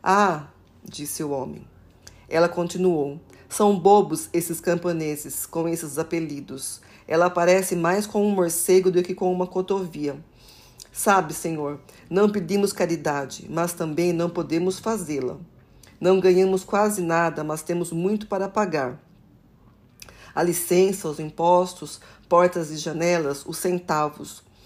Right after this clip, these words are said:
O senhor bem sabe que o governo fica com um dinheiro danado. E tenho minhas filhas. Não tenho a menor necessidade de alimentar o filho dos outros."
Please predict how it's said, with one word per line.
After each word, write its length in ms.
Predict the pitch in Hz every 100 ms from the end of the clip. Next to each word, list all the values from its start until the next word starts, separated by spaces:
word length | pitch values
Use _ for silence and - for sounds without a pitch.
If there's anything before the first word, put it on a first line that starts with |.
| - -
O 80 | 170
senhor 280 | - 196 196
bem 180 | 208
sabe 320 | 202 202 190 185
que 100 | 175
o 60 |
governo 600 | 156 151 151 180 175 151
fica 260 | 160 180 175
com 200 | 170 170
um 120 | 175
dinheiro 360 | 156 160 160 170
danado. 800 | 160 196 190 160 151 139 - 147 _ - - -
E 80 | 180
tenho 280 | - 220 226
minhas 380 | 233 240 240
filhas. 600 | - 147 143 131 - - - - - -
Não 200 | - 190
tenho 180 | 196 196
a 20 |
menor 260 | 190 180 208
necessidade 760 | 226 220 214 208 - 160 170
de 100 | 165
alimentar 720 | 175 165 160 151 - 160 170 202
o 40 |
filho 340 | 185 190 175 175
dos 260 | 160 -
outros." 640 | 139 - - 104 - -